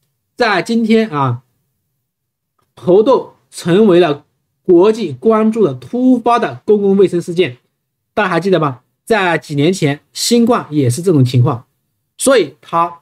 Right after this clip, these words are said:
成为了市场的一个焦点，市场的一个重点。你看，突然一下就拉起来，包括其他的医药、医疗方向，今天表现也是很强劲的，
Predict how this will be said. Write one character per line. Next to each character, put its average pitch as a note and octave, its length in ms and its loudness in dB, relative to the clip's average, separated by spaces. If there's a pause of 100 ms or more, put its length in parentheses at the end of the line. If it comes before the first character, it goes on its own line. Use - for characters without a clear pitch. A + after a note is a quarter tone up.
成 D#3 260 -6
为 D#3+ 80 2
了 D3+ 80 2
市 F3 280 -4
场 D3 120 -10
的 B2 80 -2
一 B2+ 60 2
个 B2+ 80 2
焦 D#3+ 180 2
点， C3 200 -4
市 - 180 -14
场 D3+ 100 -8
的 C#3+ 80 -4
一 C#3+ 40 0
个 C#3 80 2
重 E3 160 2
点。 C3 180 -2 (280)
你 D#3 100 -2
看， E3+ 100 0
突 - 180 -2
然 A3 80 4
一 F3+ 40 2
下 F3+ 100 -2
就 D3+ 100 0
拉 D3 140 0
起 C#3 100 -4
来， A2+ 140 -4 (300)
包 A#3 180 0
括 A3+ 180 2
其 F#3 200 -4
他 A3 100 -2
的 G3 100 -4
医 G#3+ 220 2
药、 G3 220 0
医 F#3 120 2
疗 D#3 160 0
方 E3+ 180 0
向， D#3+ 240 -6 (140)
今 F3+ 140 -2
天 F#3+ 140 0
表 C#3+ 260 -2
现 C3+ 200 -2
也 C3 120 -4
是 B2 80 -6
很 B2+ 180 -4
强 B2 240 -6
劲 D#3+ 80 0
的， B2 140 -4